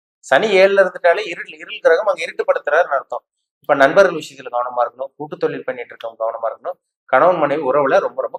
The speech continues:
கவனமா இருக்கணும். இந்த மாதிரி இதுலதான் பிரச்சனை கொடுக்கும். ராசியை சனி பாக்குறாரு. உடல் ஆரோக்கியத்துல சின்ன சின்ன பாதிப்பு கொடுக்கும். இந்த மாதிரி வந்து, வந்துட்டு போகும். மத்தபடி உங்களுக்கு வேலையில பிரச்சனையோ,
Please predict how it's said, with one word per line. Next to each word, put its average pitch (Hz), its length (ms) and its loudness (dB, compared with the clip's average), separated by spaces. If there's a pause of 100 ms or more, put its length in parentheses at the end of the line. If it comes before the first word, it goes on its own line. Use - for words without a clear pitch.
கவனமா 101 260 -10
இருக்கணும். - 220 -20 (480)
இந்த 131 200 0
மாதிரி 175 200 4
இதுலதான் 147 340 -2
பிரச்சனை 127 320 -8
கொடுக்கும். - 260 -20 (440)
ராசியை 180 460 6 (180)
சனி 131 160 -6 (100)
பாக்குறாரு. 107 340 -4 (320)
உடல் 208 280 6
ஆரோக்கியத்துல 165 480 4
சின்ன 226 180 0
சின்ன 180 300 0
பாதிப்பு 135 320 0
கொடுக்கும். - 260 -14 (140)
இந்த 120 100 -12
மாதிரி 151 280 -4
வந்து, 156 160 -6 (300)
வந்துட்டு 139 340 -6
போகும். 120 220 -6 (1400)
மத்தபடி 175 340 0
உங்களுக்கு 156 320 -4
வேலையில 156 380 2
பிரச்சனையோ, 131 420 -6